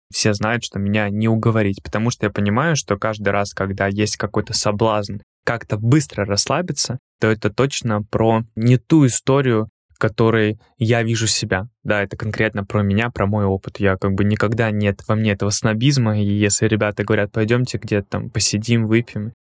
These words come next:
э, я не говорю: «Выпьем? Вы что, почитайте книгу?» <laughs> То есть это точно не про меня. Поэтому вот такой период времени я проживал.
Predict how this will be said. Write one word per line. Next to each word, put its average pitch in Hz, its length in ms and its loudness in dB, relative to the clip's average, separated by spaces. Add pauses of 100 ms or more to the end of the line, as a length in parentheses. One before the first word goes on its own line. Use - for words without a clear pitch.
э, 107 100 2
я 101 140 4
не 107 120 4
говорю: 107 520 2 (180)
«Выпьем? 113 760 2 (120)
Вы 113 180 4
что, 107 400 2
почитайте - 600 -2
книгу?» 95 480 0 (400)
<laughs> 226 420 0
То 147 60 2
есть 135 180 2
это 143 260 4
точно 151 300 2
не 120 180 4
про 127 140 -2
меня. 104 320 -4 (220)
Поэтому 147 540 2 (240)
вот 123 160 2
такой 185 280 2
период 165 420 2
времени 175 360 4
я 117 240 2
проживал. 113 640 0